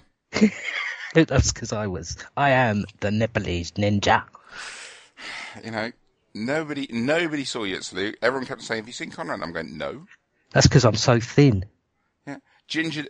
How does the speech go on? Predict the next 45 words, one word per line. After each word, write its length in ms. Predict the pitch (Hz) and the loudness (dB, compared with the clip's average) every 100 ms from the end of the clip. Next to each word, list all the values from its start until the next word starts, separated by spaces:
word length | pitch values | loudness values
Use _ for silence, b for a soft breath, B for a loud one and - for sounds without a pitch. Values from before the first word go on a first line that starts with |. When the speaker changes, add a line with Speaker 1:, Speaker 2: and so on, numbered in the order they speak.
| 127 | -10
Speaker 2:
Ginger 380 | 127 160 151 147 | -8 -6 -6 -2
Dave. 560 | 143 147 175 175 - _ _ _ _ | 0 2 0 -6 -14 _ _ _ _
Have 100 | 143 | -14
you 20 | |
seen, 140 | 151 175 | -12 -10
is 100 | 160 | -10
Conrad 320 | - 196 139 | -8 -4 -2
here? 240 | 90 95 123 _ _ | -2 -4 -6 _ _
Haven't 180 | - 95 | -12 0
Speaker 1:
I 60 | 269 | 2
Speaker 2:
seen 60 | - | 8
Speaker 1:
saw 80 | 180 | 6
Speaker 2:
him. 60 | - | 8
Speaker 1:
Ginger 280 | 123 113 | 4 4
Dave. 460 | 98 151 233 262 - _ _ _ _ _ _ _ _ _ _ _ _ | 6 6 8 4 -2 _ _ _ _ _ _ _ _ _ _ _ _
He 100 | 214 | 0
was 100 | - | 4
playing 280 | 190 170 | 6 8
his 180 | 156 151 | 6 2
World 200 | 160 165 | 4 4
War 160 | 156 160 | 4 4
One 240 | 185 190 | 6 6
thing 260 | 170 135 123 123 | 4 4 4 4
with 20 | |
Speaker 2:
Yeah, 100 | 135 127 | 4 4
did, 40 | - | 8
Speaker 1:
Rob. 280 | 214 143 - _ | 8 8 2 _
Speaker 2:
yeah, 140 | 165 139 | -6 -6
did 80 | 117 | -6
you 120 | 127 | -2
Speaker 1:
Yeah. 60 | |
Speaker 2:
say 100 | 180 135 | 2 2
hello 200 | 139 135 | 2 0
to 160 | - 73 | -4 -8
him? 140 | 71 _ _ _ _ | -8 _ _ _ _
Speaker 1:
Yes, 240 | 233 185 160 | 6 6 2
I 20 | |
said 160 | 175 | 2
hello 240 | 123 123 123 | 2 4 2
to 140 | - | 2
him, 160 | 143 160 | 0 0
said 160 | - | -2
hello 240 | 135 131 127 | 2 4 2
to 140 | - | 0
Rob. 240 | 107 156 | 2 4